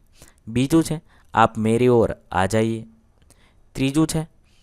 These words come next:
લડકે ખેલ રહે હે. અહીંયા મારે ટાઇપિંગ મિસ્ટેક થઈ છે. તમારે અહીંયા આ રહે છે ત્યાં ખેલ રહે હે એવું લખવાનું છે. અહીંયા ખેલ લખવાનું છે, લડકે ખેલ રહે હે.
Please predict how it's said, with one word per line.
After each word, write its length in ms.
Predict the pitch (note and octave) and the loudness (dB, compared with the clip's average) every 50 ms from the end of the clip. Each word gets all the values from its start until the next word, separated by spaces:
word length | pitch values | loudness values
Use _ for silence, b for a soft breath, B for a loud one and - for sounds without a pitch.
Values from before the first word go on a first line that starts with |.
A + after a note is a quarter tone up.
| b b b b b b b | b b b b b b b
લડકે 520 | - G#2+ A2+ B2+ - - - G#2+ G#2 - - _ | 0 4 4 4 4 2 -2 -4 -4 -4 -6 _
ખેલ 300 | - - A2+ B2 C3 B2+ | -2 0 2 4 4 4
રહે 260 | A#2+ A#2 A#2+ B2 A#2 | 4 2 2 0 -2
હે. 220 | A#2 A#2 A2+ B2 - - _ - _ - - | -4 -4 -10 -14 -18 -20 _ -20 _ -14 -10
અહીંયા 220 | G2 A#2 D3 D#3 | -8 -6 -6 -6
મારે 260 | A#2 E2 D#2 D#2+ - _ _ _ _ - | -6 -8 -8 -10 -12 _ _ _ _ -8
ટાઇપિંગ 340 | G2+ G#2+ A#2 - E3+ D#3+ C#3 | -6 -6 -4 -4 -6 -6 -6
મિસ્ટેક 360 | G#2+ G2 - - - F#2 _ | -6 -8 -8 -8 -12 -12 _
થઈ 200 | - - G#2 A#2 | -8 -8 -8 -6
છે. 180 | A2 - D#2+ - _ _ _ _ _ _ _ _ _ _ _ _ _ _ _ _ _ _ _ _ _ _ _ _ _ _ _ _ _ _ _ _ - | -6 -10 -14 -16 _ _ _ _ _ _ _ _ _ _ _ _ _ _ _ _ _ _ _ _ _ _ _ _ _ _ _ _ _ _ _ _ -6
તમારે 320 | F#2 F#2+ A2+ B2+ D3+ D3+ | -4 -4 -4 -4 -4 -6
અહીંયા 380 | - - F#2 F2+ G2 A2+ B2+ - - - | -8 -8 -8 -8 -6 -8 -8 -10 -8 -6
આ 140 | G2 E2+ E2 | -6 -4 -4
રહે 360 | F2 F#2 G2 G2+ C3 D3 D3+ | -4 -4 -4 -2 -2 -4 -4
છે 180 | - - G#2 F#2 b b b b b b _ | -4 -6 -12 -12 b b b b b b _
ત્યાં 200 | - G#2+ A2+ A2+ A2 - - | -6 -4 -4 -4 -4 -8 -18
ખેલ 380 | - - C#3+ D3 D3 C3+ A2 | -8 -2 0 0 2 2 0
રહે 280 | F2 F2 F2 F#2 G#2+ A#2+ | 0 0 -2 -2 -4 -6
હે 340 | B2+ A2 F#2+ E2 C2+ - - _ | -6 -6 -8 -8 -10 -10 -16 _
એવું 260 | - - G#2+ G2 E2+ D2+ | -8 -4 -4 -2 -2 -4
લખવાનું 440 | D#2 - - - D2+ C#2+ C#2 C2 | -6 -10 -10 -10 -10 -10 -10 -12
છે. 120 | - - - b b b b b b b b b b b - - | -14 -16 -20 b b b b b b b b b b b -8 -4
અહીંયા 240 | G2+ G#2+ A2 G2 | -2 0 0 0
ખેલ 280 | - - - - A2 A#2 | -2 -4 -6 -6 -4 -2
લખવાનું 520 | A#2+ G2+ F2 - - E2+ D#2+ D#2+ E2 F2+ | -2 -2 -4 -4 -4 -8 -6 -6 -6 -8
છે, 160 | - - C#3 - b b b b - | -8 -10 -12 -14 b b b b -10
લડકે 560 | - F#2 G2+ G#2+ B2+ - - - D3 D3 D3 | -4 -2 0 0 -2 -4 -4 -6 -4 -4 -4
ખેલ 460 | - - - - F#2+ F#2 G2+ A2+ B2+ - | -6 -10 -6 -4 -2 -2 -2 -2 -2 -4
રહે 320 | D#2 D#2+ F2 G2+ F#2 F2 | -4 -4 -4 -4 -4 -4
હે. 220 | E2+ F2+ D2+ - | -6 -8 -10 -12